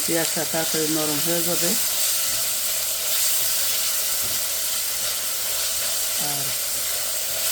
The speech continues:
এই শোল মাছের তরকারিতে মশলাটা একটু কম যাবে, হলুদটা, মরিচটা একটু কম দেবো,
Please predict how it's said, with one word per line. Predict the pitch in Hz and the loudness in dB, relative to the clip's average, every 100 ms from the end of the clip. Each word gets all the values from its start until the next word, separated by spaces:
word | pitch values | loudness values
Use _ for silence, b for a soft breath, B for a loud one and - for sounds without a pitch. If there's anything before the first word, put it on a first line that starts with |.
| - - - 165 | 0 0 2 2
এই | 160 | 4
শোল | 214 214 202 | 4 4 4
মাছের | 180 196 - | 2 0 2
তরকারিতে | 196 196 180 170 196 190 - - 170 | 2 2 2 2 0 0 -2 -2 0
মশলাটা | 160 151 185 175 175 | 0 2 2 2 2
একটু | 170 - | 0 0
কম | 185 185 151 | 0 2 2
যাবে, | 147 156 - - - - - - - - - - - - - - - - - - - - | 0 0 -2 -4 -6 -4 -4 -4 -4 -4 -4 -4 -6 -6 -6 -4 -4 -4 -4 -4 -6 -4
হলুদটা, | 175 180 185 - 156 165 | -2 0 0 0 0 0
মরিচটা | 170 180 - 165 156 156 - - - - - - - - - - - | 0 0 -2 -2 -2 -2 -2 -2 -2 -2 -2 -2 -2 -2 -4 -4 -4
একটু | 151 151 | -2 -2
কম | 185 185 160 | 0 2 2
দেবো, | 151 143 | 0 0